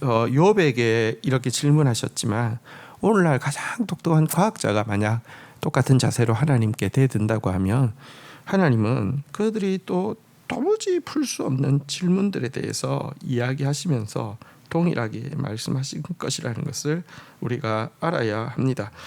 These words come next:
어, 사실, 어, 이 질문 정도는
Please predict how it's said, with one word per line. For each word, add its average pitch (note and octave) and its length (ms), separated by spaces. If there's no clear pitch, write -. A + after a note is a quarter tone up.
어, - 120
사실, D3 640
어, A2 480
이 D#3+ 160
질문 G#3 380
정도는 B2 760